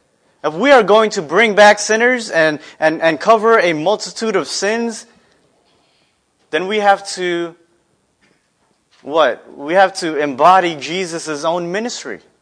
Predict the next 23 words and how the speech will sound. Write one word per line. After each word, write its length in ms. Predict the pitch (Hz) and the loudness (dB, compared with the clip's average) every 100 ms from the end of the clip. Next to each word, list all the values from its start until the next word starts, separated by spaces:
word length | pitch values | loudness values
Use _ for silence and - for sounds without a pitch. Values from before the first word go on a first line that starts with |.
| _ _ _ _ _ _ - _ _ - | _ _ _ _ _ _ -20 _ _ -8
which 200 | 160 190 | -4 0
was 200 | 208 175 | 2 2
a 80 | |
ministry 680 | 165 170 214 220 - 202 196 | -2 0 0 -2 -4 -2 -2
in 180 | 180 165 | -2 2
love. 580 | 190 254 139 - - _ _ _ _ _ _ _ _ _ _ _ _ _ _ _ _ _ _ _ _ _ | 4 4 0 -6 -20 _ _ _ _ _ _ _ _ _ _ _ _ _ _ _ _ _ _ _ _ _
We 140 | 180 | -8
bring 260 | 208 240 202 | -2 0 4
back 380 | 208 208 208 - - - | 6 6 4 -4 -18 -2
wandering 580 | 180 214 220 214 214 | 4 6 6 2 2
sinners 680 | 202 220 220 214 202 170 - _ _ _ - | 0 -2 2 2 0 -4 -14 _ _ _ -10
in 180 | 185 175 | -6 2
love. 720 | 185 254 208 104 - - - _ _ _ | 8 8 8 4 -4 -20 -20 _ _ _
That's 220 | 147 233 202 | 0 0 0
the 160 | 196 | 0
only 240 | 196 180 160 | 2 2 2
way. 400 | 151 131 98 - _ _ _ _ _ _ - | 4 4 0 -12 _ _ _ _ _ _ -4
Uh, 220 | 139 151 | -2 -2
here's 280 | 147 208 185 | 2 2 6
how 180 | 180 160 | 4 4
Peter 360 | - 185 160 | -2 -2 0
puts 240 | 185 180 123 | -2 -6 -4
it. 220 | 107 | -6